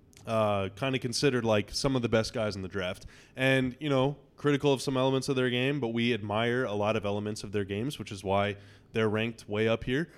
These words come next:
Uh, later this week, we got a lot more coming on the, uh, kind of the rest of the first round. I'm gonna be joined by Isaac Harris to talk about some of those guys.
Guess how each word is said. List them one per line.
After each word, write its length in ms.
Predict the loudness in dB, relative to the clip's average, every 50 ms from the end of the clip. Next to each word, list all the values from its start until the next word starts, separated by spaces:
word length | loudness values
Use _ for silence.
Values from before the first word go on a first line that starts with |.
| -20 -20 -20 -10 -2
Uh, 260 | 4 6 6 6 6
later 280 | 6 6 6 6 8 6
this 200 | 6 4 4 4
week, 180 | 4 4 4 4
we 100 | 2 4
got 140 | 4 6 6
a 20 | 6
lot 420 | 6 6 6 4 4 0 -6 -12
more 380 | -8 -4 -2 0 0 0 -2 -2
coming 420 | -6 -8 -8 -8 -6 -8 -8 -10
on 360 | -10 -10 -8 -8 -8 -8 -8 -8 -8
the, 280 | -8 -8 -6 -6 -6 -6
uh, 180 | -6 -6 -6
kind 200 | -6 -6 -6 -4
of 60 | -4 -4
the 80 | -2
rest 300 | 0 0 0 0 -2 -4
of 40 | -4
the 80 | -6 -4
first 320 | -2 -2 -4 -4 -2 -2
round. 320 | -2 0 0 0 -2 -4
I'm 120 | -6 -8 -8
gonna 100 | -8 -8
be 100 | -6 -8
joined 260 | -6 -4 -4 -2 -2
by 100 | -2 -2
Isaac 300 | -2 -2 -4 -4 -4 -4
Harris 340 | -2 -2 0 0 -2 -2 -4
to 80 | -6 -6
talk 240 | -6 -6 -6 -6 -6
about 160 | -8 -8 -8
some 140 | -8 -6 -2
of 60 | 2
those 200 | 2 2 2 2
guys. 380 | 2 4 4 4 4 2 0